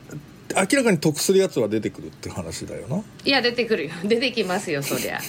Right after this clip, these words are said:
Speaker 1: <laughs> だから、
Speaker 2: わはは。
Speaker 1: 今までの、その、得するやつ、得しないやつっていうのの距離がさらに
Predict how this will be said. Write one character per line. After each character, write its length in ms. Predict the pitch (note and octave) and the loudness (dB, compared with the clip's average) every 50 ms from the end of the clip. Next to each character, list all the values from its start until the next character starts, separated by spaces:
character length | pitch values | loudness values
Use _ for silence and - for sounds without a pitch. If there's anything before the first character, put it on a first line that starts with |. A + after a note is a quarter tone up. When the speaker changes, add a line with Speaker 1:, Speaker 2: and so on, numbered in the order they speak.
| - - - - | -12 -12 -12 0
Speaker 1:
<laughs> 300 | - A#3 G3 D#3 - G#3+ | 2 4 4 6 6 4
だ 100 | G#3 F3 | 4 4
か 100 | E3+ C#3+ | 4 4
ら、 80 | D3 | 6
Speaker 2:
わ 80 | C#3+ - | 4 4
は 160 | - - D#3 | 2 0 -2
は。 300 | D#3 - B2+ A2 - - | 0 0 -2 -4 -2 2
Speaker 1:
今 320 | F3 G3 F#3+ G3 A3 A#3+ B3 | 4 6 6 6 4 4 4
ま 140 | C4 C4 A#3 | 4 4 4
で 140 | A3 F#3 | 4 2
の、 500 | D#3 D#3 D#3+ E3 D#3+ D3 A#2+ G2 D#2+ - - - - - - - - - - - - C3 | 4 4 4 4 4 4 2 0 -2 -4 -6 -8 -10 -10 -12 -14 -14 -14 -14 -12 -8 -4
そ 180 | B2+ - C3+ B2 | 0 0 2 2
の、 260 | B2 A#2+ A#2+ A#2 - - - - | 4 2 2 2 0 -4 -2 -2
得 220 | C#3 C3 - - | -2 -2 -2 -2
す 140 | - D#3+ D3 | 0 2 4
る 80 | D3+ | 6
や 120 | D3+ D3 D3 | 4 4 2
つ、 500 | - - A#2+ A#2 A2+ A2+ A2 G#2+ F#2+ - - - - - - - - - - - - - - - A2+ G#2 A2+ A#2+ B2 - | 0 0 2 4 4 4 4 2 2 -2 -6 -14 -18 -18 -18 -18 -20 -20 -20 -16 -14 -12 -8 -6 -6 -6 -4 -6 -2 0
得 280 | C3 A2+ - C3 B2+ | 0 2 2 2 0
し 200 | A#2+ - - B2+ | 0 0 -4 0
な 140 | A#2 B2 B2 | 2 4 4
い 100 | B2 B2+ | 6 6
や 120 | B2+ B2 A#2+ | 4 4 2
つ 160 | - - G#2+ | 0 -2 -4
っ 40 | F#2 | -4
て 180 | - - A2 | -2 0 2
い 60 | G#2+ | 2
う 40 | G2 | 2
の 80 | G2 F#2+ | 2 -2
の 100 | F#2+ F#2+ | -4 -2
距 160 | - - B2 | 0 0 2
離 140 | A2+ G2 F2+ | 2 2 0
が 160 | G2 F#2+ F2+ | 0 0 2
さ 160 | - F#3+ F#3 | 2 2 4
ら 100 | D#3+ B2+ | 4 2
に 240 | G2 F2 D#2+ C#2+ | 0 -2 -6 -10